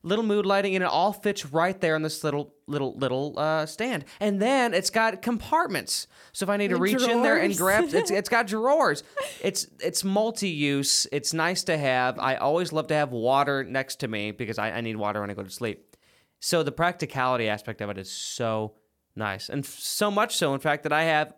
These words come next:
Speaker 1: a nightstand on both sides of my bed.
Speaker 2: Oh, how fancy.
Speaker 1: So it's pretty cool.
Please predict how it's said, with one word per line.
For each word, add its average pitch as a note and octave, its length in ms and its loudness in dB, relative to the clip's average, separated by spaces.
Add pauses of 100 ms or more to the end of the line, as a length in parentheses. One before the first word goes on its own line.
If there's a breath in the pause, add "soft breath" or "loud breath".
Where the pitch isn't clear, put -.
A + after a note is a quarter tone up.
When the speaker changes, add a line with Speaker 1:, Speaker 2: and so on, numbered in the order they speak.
(220)
Speaker 1:
a D#3+ 60 0
nightstand F3+ 480 0
on F3+ 100 0
both G#3 240 0
sides G3+ 220 2
of - 20 0
my G3 80 2
bed. - 280 -2 (180)
Speaker 2:
Oh, C5 720 0
how A#3 120 -2
fancy. A3 600 -2
Speaker 1:
So C3 240 2
it's G#2 160 -4
pretty E3 200 -4
cool. G#2+ 300 -6